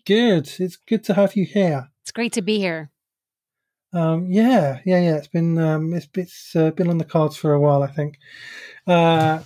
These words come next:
Speaker 1: so tell us, just before we get into the conversation that we're gonna have, um, which is, I'm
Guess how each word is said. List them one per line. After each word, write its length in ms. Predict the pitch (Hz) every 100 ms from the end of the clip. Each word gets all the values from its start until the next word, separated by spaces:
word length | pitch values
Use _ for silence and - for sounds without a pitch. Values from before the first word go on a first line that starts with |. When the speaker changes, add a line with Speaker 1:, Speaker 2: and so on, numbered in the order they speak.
| _ - _
Speaker 1:
so 360 | - - 202 208 185
tell 200 | 240 285
us, 80 |
just 260 | - - -
before 240 | - 269
we 100 | 277
get 120 | 247 226
into 260 | 226 185 -
the 80 | 190
conversation 580 | - 180 - 180 180 160
that 80 | 160
we're 80 |
gonna 140 | 156 147
have, 300 | 151 147 - _
um, 280 | 170 156 156
which 100 | 151
is, 120 | 147
I'm 300 | 175 156 160